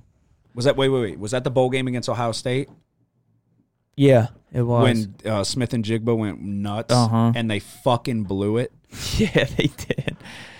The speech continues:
Speaker 2: They ended up winning, didn't they? But
Speaker 1: But they
Speaker 2: they
Speaker 1: didn't cover.
Speaker 2: they,
Speaker 1: I
Speaker 2: they,
Speaker 1: don't, I know I didn't win
Speaker 2: they
Speaker 1: the bet.
Speaker 2: should have. They came back. It was miraculous, and then
Speaker 1: I don't know if they won.
Speaker 2: they won by three. The spread was four, but they had a
Speaker 1: But they
Speaker 2: chance.
Speaker 1: should have.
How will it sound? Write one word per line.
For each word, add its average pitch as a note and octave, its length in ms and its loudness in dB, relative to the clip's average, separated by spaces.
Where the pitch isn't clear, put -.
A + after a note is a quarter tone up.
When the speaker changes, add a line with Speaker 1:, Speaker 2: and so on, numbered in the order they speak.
Speaker 2:
They D#3+ 180 8
ended D4 220 4
up - 140 4
winning, C#3 420 4
didn't B2+ 200 4
they? F3+ 200 2
But D3 360 2
Speaker 1:
But - 80 0
they C3+ 80 8
Speaker 2:
they C3+ 60 6
Speaker 1:
didn't D3 260 4
cover. C3+ 360 0
Speaker 2:
they, C3+ 140 6
Speaker 1:
I C3 140 -4
Speaker 2:
they, C#3 100 4
Speaker 1:
don't, C3+ 160 4
I C#3+ 80 -2
know E3 160 0
I E3 80 2
didn't D3+ 260 -2
win C#3+ 100 4
Speaker 2:
they C#3+ 60 6
Speaker 1:
the B2 100 2
bet. B2 100 4
Speaker 2:
should E3+ 120 6
have. C#3+ 140 2
They C#3+ 180 4
came D#3+ 400 0
back. C3 440 2
It C3 60 -2
was B2 180 0
miraculous, A#2+ 800 0
and A#2 160 -2
then A2+ 300 -2
Speaker 1:
I C3 80 -2
don't F#3 200 4
know E3+ 200 4
if - 140 -2
they F#2+ 140 -4
won. E2 480 -8
Speaker 2:
they C3 140 4
won C3+ 220 4
by B2+ 160 4
three. A#2 360 2
The G#2+ 140 -2
spread A#2 320 0
was G#2+ 180 0
four, G#2 420 -2
but A#2+ 140 0
they A#2+ 120 2
had C#3 240 2
a - 20 4
Speaker 1:
But D3 140 4
they - 140 4
Speaker 2:
chance. C3+ 160 4
Speaker 1:
should F#3+ 160 6
have. E3 240 2